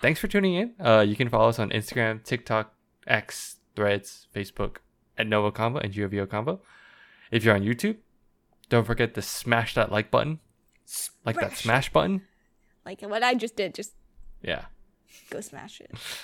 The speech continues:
Speaker 1: And hit that red, big red button right below Veronica.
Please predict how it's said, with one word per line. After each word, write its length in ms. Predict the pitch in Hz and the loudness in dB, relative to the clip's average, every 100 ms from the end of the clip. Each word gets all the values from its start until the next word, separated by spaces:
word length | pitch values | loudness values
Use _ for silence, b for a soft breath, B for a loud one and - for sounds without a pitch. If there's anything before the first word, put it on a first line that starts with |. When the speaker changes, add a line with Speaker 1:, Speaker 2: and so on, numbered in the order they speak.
| B B - | B B -4
Speaker 1:
And 220 | 123 - | -4 -4
hit 220 | - 226 | -6 -2
that 180 | 247 185 | 0 0
red, 240 | 143 151 - _ _ | 0 0 -4 _ _
big 160 | 175 165 | -2 0
red 160 | 131 | 0
button 280 | - - 113 | -2 -6 -8
right 180 | 143 160 | -4 -2
below 180 | 147 113 | 0 -2
Veronica. 380 | - - 117 | -2 -10 -14